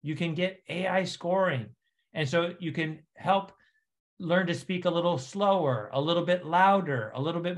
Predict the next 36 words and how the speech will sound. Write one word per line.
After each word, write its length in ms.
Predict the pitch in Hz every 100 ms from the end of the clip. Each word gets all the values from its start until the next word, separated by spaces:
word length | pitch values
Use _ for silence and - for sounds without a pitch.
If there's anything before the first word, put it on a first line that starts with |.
| 175
more 120 | 170
confidently, 920 | - 185 196 196 151 131 123 120 131 - _ _
and 120 | 156 165
you 220 | 165 175
repeat 480 | 143 151 135 214 226 -
and 140 | 151
do 120 | 147 156
it 140 | 151
over 320 | 180 208 208 185
and 80 | 170
over, 540 | 247 233 151 143 135 - _
you're 140 | 160 170
gonna 120 | 214
get 260 | 202 156 127
better 180 | 190 196
at 140 | 175 147
all 180 | 165 208
of 100 | 175
these 200 | 175 135
expressions, 840 | 131 - - 185 180 185 180 165
the 80 | 139
conversations, 1080 | 131 156 147 143 127 165 170 170 170 170 151 - _ -
and 80 | 156
you're 100 | 170
gonna 240 | 180 156 170
have 80 | 160
a 120 | 156
more 120 | 175
confident 680 | 175 - 190 220 202 180 170
way 240 | 147 151 143
of 120 | 127
speaking, 680 | - - 196 196 135 113 110 _ _
which 140 | 143 147
is 100 | 135
gonna 180 | 160 151 156
make 260 | 170 170